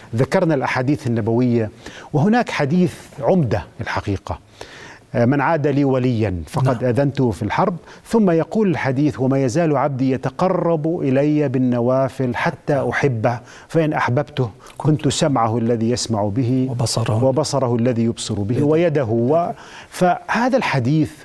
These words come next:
Speaker 1: الذي، آه، يعطي نوع من، آه، يسلط الضوء أولًا على المحبة بشكل كثيف جدًا،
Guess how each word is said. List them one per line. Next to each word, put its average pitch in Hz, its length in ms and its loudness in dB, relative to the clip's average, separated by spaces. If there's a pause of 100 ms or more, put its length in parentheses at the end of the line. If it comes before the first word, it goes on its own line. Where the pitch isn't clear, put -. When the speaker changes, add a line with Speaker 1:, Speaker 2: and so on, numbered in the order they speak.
(540)
Speaker 1:
الذي، 165 640 2
آه، 139 160 2
يعطي 165 760 0
نوع 175 440 2
من، 143 440 0 (400)
آه، - 40 -2
يسلط 160 540 2
الضوء 151 340 0
أولًا 143 360 0
على 147 140 0
المحبة 139 500 0
بشكل 120 380 -2
كثيف 123 380 0
جدًا، 104 420 -2